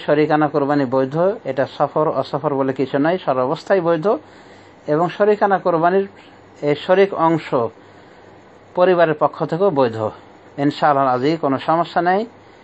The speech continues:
আশা করি আপনি এই ফতোয়ার উপর আমল করলে আপনি বড় বড় ওলামায়ে দ্বীনের ফতোয়ার উপর আমল করেছেন, যা তারা কোরআন হাদিসের আলোকেই বলেছেন।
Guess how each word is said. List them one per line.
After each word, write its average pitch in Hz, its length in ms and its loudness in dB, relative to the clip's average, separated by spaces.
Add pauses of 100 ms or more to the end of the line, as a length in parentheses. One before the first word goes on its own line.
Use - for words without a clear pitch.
(560)
আশা 160 280 -2
করি 160 260 0
আপনি 147 280 0
এই 151 100 4
ফতোয়ার 160 320 0
উপর 160 100 0 (120)
আমল 160 180 2 (100)
করলে 147 340 2
আপনি 135 340 0 (340)
বড় 175 200 2
বড় 156 160 2 (140)
ওলামায়ে 156 460 2
দ্বীনের 139 400 2 (760)
ফতোয়ার 156 300 0
উপর 151 100 0
আমল 139 280 2
করেছেন, 143 360 0 (760)
যা 139 120 4 (220)
তারা 139 220 4 (180)
কোরআন 143 260 2
হাদিসের 139 340 -2
আলোকেই 139 460 0
বলেছেন। 107 300 -4